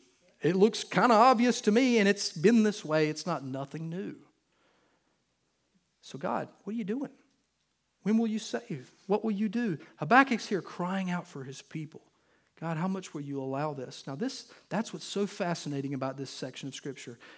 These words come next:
He's not praying about the Babylonians. He's not praying about the Assyrians. He's praying about his people in his town and going, "Look at this. Look how pe-, how far your people have fallen." This would be like me praying for the people in the church.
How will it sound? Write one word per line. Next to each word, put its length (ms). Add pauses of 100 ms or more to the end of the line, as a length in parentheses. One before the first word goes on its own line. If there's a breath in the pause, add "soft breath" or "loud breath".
He's 180
not 220
praying 260
about 240
the 60
Babylonians. 840 (340 soft breath)
He's 200
not 180
praying 280
about 240
the 120
Assyrians. 640 (300 soft breath)
He's 180
praying 240
about 220
his 260
people 440 (280 soft breath)
in 100
his 240
town 300
and 80
going, 240 (180)
"Look 140
at 100
this. 560 (680)
Look 120
how 180
pe-, 200
how 160
far 340
your 140
people 320
have 120
fallen." 600 (1080)
This 180
would 100
be 100
like 240
me 140
praying 360
for 120
the 60
people 320
in 80
the 60
church. 720